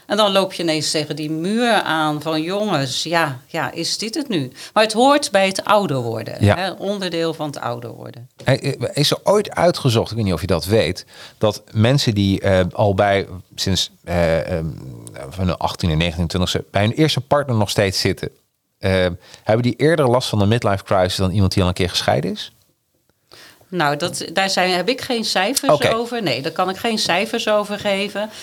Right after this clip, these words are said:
Speaker 1: Maar de, ja, dan moet je kijken van waarom gaat iemand scheiden. Dus
Speaker 2: Ja.
Speaker 1: dat kan al zijn dat die sleur, eh, al naar boven is gekomen. Of dat het gewoon niet meer,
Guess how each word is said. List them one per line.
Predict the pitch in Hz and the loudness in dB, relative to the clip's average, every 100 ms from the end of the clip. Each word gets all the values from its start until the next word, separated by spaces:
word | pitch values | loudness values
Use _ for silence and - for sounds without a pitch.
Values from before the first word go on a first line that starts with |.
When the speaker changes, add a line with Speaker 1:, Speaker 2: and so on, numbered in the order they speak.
| - | -10
Speaker 1:
Maar | 165 165 170 160 | 0 2 2 2
de, | 165 156 156 151 147 | 0 2 0 0 -2
ja, | 151 156 135 135 - 156 _ - - | 2 2 0 -6 -16 -20 _ -18 -2
dan | 165 185 | 2 2
moet | 190 - | 0 -4
je | |
kijken | - 156 156 - | 0 0 0 -2
van | 165 | 0
waarom | 175 170 160 | 2 4 2
gaat | 156 139 | 0 0
iemand | 160 139 131 | 0 -2 -2
scheiden. | - 147 139 180 208 | -2 -2 0 0 -2
Dus | 170 | 2
Speaker 2:
Ja. | 127 | 2
Speaker 1:
dat | 160 - | 2 0
kan | 151 175 | 0 0
al | 196 | 0
zijn | 196 196 208 | 0 0 -2
dat | 196 | -6
die | 185 | -4
sleur, | - 208 202 196 185 | -4 -2 0 0 0
eh, | 185 185 185 180 | 0 2 2 0
al | - 180 | 2 2
naar | 175 | 2
boven | 170 180 185 170 | 4 2 2 -2
is | 165 - | -4 -6
gekomen. | - - 170 170 170 | -6 0 2 2 0
Of | 165 151 | -2 0
dat | 143 | 0
het | 135 | 0
gewoon | - 139 139 | 0 2 2
niet | 143 | 0
meer, | 131 | 0